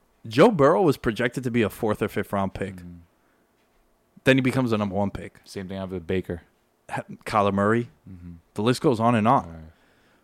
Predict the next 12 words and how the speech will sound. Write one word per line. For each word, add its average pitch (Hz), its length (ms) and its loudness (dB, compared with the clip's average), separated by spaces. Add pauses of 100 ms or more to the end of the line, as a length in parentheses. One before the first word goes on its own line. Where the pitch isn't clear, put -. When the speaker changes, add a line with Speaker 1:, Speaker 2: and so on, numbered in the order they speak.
(300)
Speaker 1:
So 120 520 4 (680)
we 170 200 6
know 165 280 6
about 147 260 4
Trevor 120 240 -4
Lawrence. 107 460 0
We 117 60 0
know 127 120 6
about 113 240 4
Justin 104 280 -8
Fields. 90 460 -14 (120)
But 110 280 0